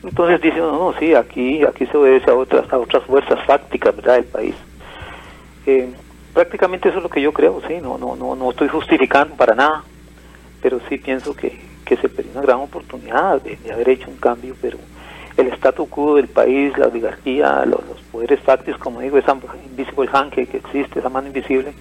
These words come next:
eh, no lo dejaron y de-, do-, el partido que en dos ocasiones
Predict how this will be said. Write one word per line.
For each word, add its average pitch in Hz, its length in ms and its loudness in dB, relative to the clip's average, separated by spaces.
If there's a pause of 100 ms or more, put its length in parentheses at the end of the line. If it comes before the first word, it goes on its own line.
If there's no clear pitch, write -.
(640)
eh, 139 120 0
no 131 100 -8
lo 139 80 4
dejaron 139 400 6
y - 220 -12 (800)
de-, 147 280 4
do-, 147 180 0
el 123 260 2
partido 147 380 0
que 147 120 2
en 131 160 2
dos 131 160 -4
ocasiones 139 420 -2